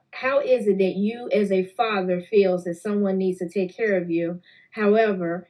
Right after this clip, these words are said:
there are a million of women doing all of this and more by theirself with no child support. Period."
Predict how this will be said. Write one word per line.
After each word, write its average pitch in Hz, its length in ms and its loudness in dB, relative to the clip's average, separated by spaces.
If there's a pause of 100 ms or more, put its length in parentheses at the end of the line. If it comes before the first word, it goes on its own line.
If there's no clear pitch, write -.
(160)
there 196 140 4
are 185 40 4
a - 20 2
million 240 480 4
of 220 120 -2
women 196 440 2
doing 190 340 0
all 214 260 -2
of 208 120 -2
this 196 220 0
and 180 140 -2
more 185 220 0
by 185 220 -2
theirself 180 600 -2
with 175 140 -2
no 180 220 0
child 170 340 -8
support. 165 520 -12 (720)
Period." 190 580 0